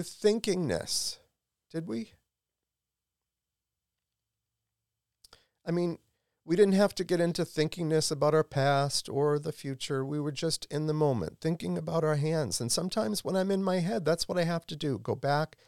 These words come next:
to my hands. I mean, we don't have to think to breathe.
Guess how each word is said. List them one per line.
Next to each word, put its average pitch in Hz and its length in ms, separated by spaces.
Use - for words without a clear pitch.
to - 100
my 139 160
hands. - 600
I 175 40
mean, 175 140
we 214 100
don't 233 160
have 180 240
to 165 100
think 190 400
to - 120
breathe. 240 600